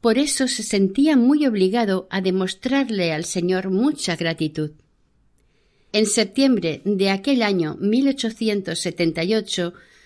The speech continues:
durante la tanda de los ejercicios espirituales, tuvo un sueño variado y largo, en el cual el personaje que ordinariamente se le ponía al lado en tales visiones,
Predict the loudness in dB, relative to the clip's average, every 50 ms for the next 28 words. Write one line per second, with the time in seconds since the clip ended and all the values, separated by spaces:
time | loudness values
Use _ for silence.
0 | -20 -20 -20 _ _ -4 -2 2 2 4 4 4 2 2 2 0 0 0 0 -2
1 | -2 0 0 2 2 2 2 0 -2 -2 -6 -8 -6 -4 -2 -2 -2 -2 -4 -4
2 | -6 -6 -8 -8 -4 0 -2 -2 0 -2 -4 -4 -4 -4 -6 -8 -8 -6 -6 -6
3 | -4 -4 -6 -4 -2 0 0 0 0 0 -2 -4 -8 -12 _ _ _ _ _ _
4 | _ _ _ _ _ _ 0 2 2 4 4 4 4 4 2 2 0 -2 -2 0
5 | 2 2 2 2 0 -2 -4 -4 -4 -2 -2 -2 -2 0 0 2 2 2 0 0
6 | -2 -2 0 0 0 0 0 -2 -2 -4 -6 -8 -12 _ _ _ _ _ _ _
7 | _ 0 2 4 4 4 2 2 0 0 2 2 2 0 -2 -4 -6 -2 0 2
8 | 2 2 2 -2 -4 -2 -2 -4 -2 -2 -2 -2 -2 -4 -4 -6 -6 -4 -4 -2
9 | -2 0 -2 -2 -4 -2 -2 0 0 0 0 0 0 0 2 2 2 2 2 0
10 | -6 -6 -6 -6 -4 -4 -4 -4 -4 -4 -4 -2 0 0 2 2 2 2 2 2
11 | 2 2 2 2 2 0 0 0 -2 -2 -2 -2 0 0 0 -2 -2 -2 -4 -2
12 | -2 0 0 2 2 2 0 -2 -4 -8